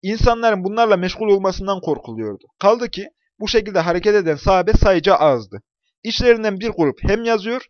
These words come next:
yazdıklarını da koruyorlardı. Sonra sahabilerin hadisleri rivayet etmekten alıkondukları iddia edilemez. Bu yasaklama muhtemelen hataya düşme korkusundan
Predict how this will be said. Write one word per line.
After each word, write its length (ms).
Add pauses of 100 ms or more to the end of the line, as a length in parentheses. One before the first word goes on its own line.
yazdıklarını 600
da 60
koruyorlardı. 840 (280)
Sonra 480 (440)
sahabilerin 680
hadisleri 500
rivayet 320
etmekten 480 (100)
alıkondukları 800 (380)
iddia 280
edilemez. 580 (300)
Bu 120
yasaklama 680 (300)
muhtemelen 580
hataya 480
düşme 240
korkusundan 720